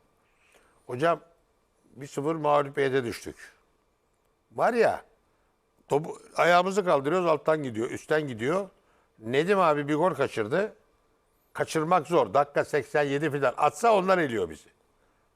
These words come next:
Biz onları eledik. Hocam pazar günü Fener santrayı geçemedi. Datku herhalde altı yedi to-, şey çıkarttı, gol çıkarttı Datku. Herhalde altı yedi to-, bak.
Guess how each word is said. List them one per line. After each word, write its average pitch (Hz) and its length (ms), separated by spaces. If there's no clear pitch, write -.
Biz 202 100
onları 196 280
eledik. 196 320
Hocam 123 420
pazar 151 320
günü 151 340
Fener 151 300
santrayı 151 460
geçemedi. 85 400
Datku 147 340
herhalde 139 480
altı 131 360
yedi 143 220
to-, 143 300
şey 123 200
çıkarttı, - 420
gol 95 200
çıkarttı - 520
Datku. - 260
Herhalde 90 480
altı 90 340
yedi 98 160
to-, 92 180
bak. 95 160